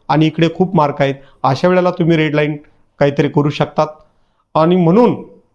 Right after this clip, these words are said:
सॉलिसिटर जनरल असं म्हणतात की बाबा आमच्या ज्या एजन्सीचं जे पेपर, पेपर लीक झालेले आहेत, आमच्या प्रक्रियेमध्ये कोणत्या प्रकारचा पेपर लीक झालेला नाही. पण सुप्रीम कोर्ट म्हणतंय संपूर्ण प्रक्रिया,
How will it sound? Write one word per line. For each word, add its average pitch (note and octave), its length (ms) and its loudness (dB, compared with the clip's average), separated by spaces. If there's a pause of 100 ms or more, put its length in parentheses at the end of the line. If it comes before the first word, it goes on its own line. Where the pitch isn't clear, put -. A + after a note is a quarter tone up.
(580)
सॉलिसिटर F#3+ 500 2
जनरल A3+ 340 2
असं G3+ 240 2
म्हणतात G3 300 0
की G3 140 -6
बाबा F#3 240 2
आमच्या D3 340 0
ज्या F#3+ 240 2
एजन्सीचं E3+ 580 0
जे F3 180 0
पेपर, E3+ 420 -2
पेपर E3 340 0
लीक D#3+ 180 0
झालेले D3 320 0
आहेत, C#3 100 -2 (280)
आमच्या C#3+ 260 0
प्रक्रियेमध्ये D#3 560 -2
कोणत्या D3 280 -2
प्रकारचा C#3 340 -4
पेपर C3+ 520 -4
लीक B2 120 0
झालेला A#2 300 -2
नाही. A2 120 -8 (380)
पण C#3 80 0
सुप्रीम E3 360 -2
कोर्ट F3 260 0
म्हणतंय E3+ 440 0 (420)
संपूर्ण F#3+ 420 2
प्रक्रिया, D#3 580 0